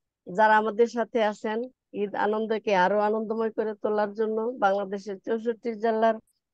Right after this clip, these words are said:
বিভিন্ন শিক্ষা প্রতিষ্ঠান থেকে আমার সহকর্মীবৃন্দ এবং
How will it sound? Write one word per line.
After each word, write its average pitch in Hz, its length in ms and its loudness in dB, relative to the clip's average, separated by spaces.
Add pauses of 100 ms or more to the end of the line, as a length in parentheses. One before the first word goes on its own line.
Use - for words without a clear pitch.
(140)
বিভিন্ন 220 320 -2
শিক্ষা 214 360 -8
প্রতিষ্ঠান 220 580 -6
থেকে 214 300 -2
আমার 190 300 2
সহকর্মীবৃন্দ 226 880 0
এবং 202 400 4